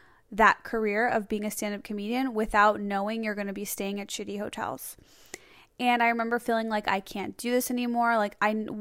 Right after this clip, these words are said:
I never can trust a hotel again. I feel so disgusting." And then I remember reading and cl-, clicking for me that it was at the Cecil Hotel. And I was like, "No fucking way."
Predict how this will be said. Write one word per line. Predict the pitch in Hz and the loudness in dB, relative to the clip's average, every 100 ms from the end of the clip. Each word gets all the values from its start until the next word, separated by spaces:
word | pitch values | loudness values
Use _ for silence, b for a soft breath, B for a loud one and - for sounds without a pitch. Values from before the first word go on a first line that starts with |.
| 208 - | -10 -6
I | - 220 | 2 2
never | 214 208 202 208 208 | 4 2 2 0 -2
can | - 214 | -4 -6
trust | 214 - | -6 -6
a | 214 | -8
hotel | 208 220 - 277 277 | -4 -6 0 2 2
again. | 262 262 254 | 2 2 0
I | 226 | -2
feel | - | -6
so | 220 - - 226 220 | -8 -8 -2 0 0
disgusting." | 220 - - 240 - - 233 233 233 _ - _ - _ _ _ _ - - | -2 -6 4 4 4 -4 -4 -4 -6 _ -20 _ -20 _ _ _ _ -18 -12
And | 247 233 233 | -4 -2 0
then | 240 277 214 233 240 _ _ B B B B B | 2 2 0 -8 -12 _ _ B B B B B
I | 226 214 | -2 -2
remember | 208 208 214 226 247 254 | -4 -6 -4 -2 0 2
reading | 262 233 214 - - | 2 0 -2 -6 -6
and | 233 | -8
cl-, | - - 240 - - - | -8 -2 -2 -2 -14 -2
clicking | - 277 - - - 247 _ _ | 0 0 -2 -8 -8 -10 _ _
for | - 220 | -8 -6
me | 208 202 | -6 -8
that | 226 170 | -2 0
it | 214 | 0
was | 214 | -2
at | 208 | -4
the | 226 | -6
Cecil | - - 208 196 - 220 | -6 -4 -4 -4 -6 -6
Hotel. | 202 220 - - - - | -6 -10 -10 -8 -6 -6
And | 233 | -6
I | |
was | 220 220 | -6 -8
like, | 226 214 - | -12 -12 -10
"No | 202 190 196 196 190 190 - | -8 -6 -4 -6 -6 -8 -12
fucking | - 226 - 254 | -14 -12 -12 -10
way." | 247 - 277 - | -12 -12 -16 -18